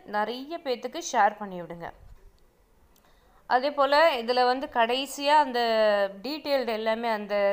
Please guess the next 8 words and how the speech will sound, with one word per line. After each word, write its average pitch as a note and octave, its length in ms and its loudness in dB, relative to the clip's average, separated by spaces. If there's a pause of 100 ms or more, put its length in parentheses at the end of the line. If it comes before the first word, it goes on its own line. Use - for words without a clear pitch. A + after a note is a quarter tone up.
சீட்டு C#4+ 400 -10
கொடுக்குறாங்க A#3 640 0
அங்க. F#3+ 220 -4 (920)
மெடிசன் A#3 460 -6
சாப்பிட்றவங்களுக்கு G#3+ 640 0
எல்லாத்துக்குமே A#3 560 -2
சீட்டு A#3+ 320 -12
கொடுக்குறாங்க. F#3+ 540 -6